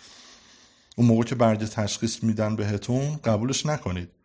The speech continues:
ولی همه اینا مستلزمه که مواردی که گفتم رو رعایت کرده باشید و رابطه خوبی داشته باشید با ممیزتون. یه قانون نانوشته‌ای هم هست که ممیز مالیات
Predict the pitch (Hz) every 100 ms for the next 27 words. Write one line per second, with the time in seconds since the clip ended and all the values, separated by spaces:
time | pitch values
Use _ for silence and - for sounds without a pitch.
0 | _ _ - - - - _ - 151 151
1 | 139 156 160 151 143 123 127 117 135 151
2 | 127 117 113 110 113 127 123 113 110 110
3 | 110 - 139 160 160 135 120 120 143 113
4 | 98 92 90 - 101 104 107 113 104 107
5 | 147 - 156 123 95 - 98 - 95 101
6 | 101 98 92 92 87 90 - 92 _ _
7 | _ _ _ _ _ 147 156 131 127 123
8 | 160 135 117 117 117 110 107 143 156 156
9 | 139 147 - 156 139 120 113 110 135 123
10 | 110 110 107 107 117 135 131 -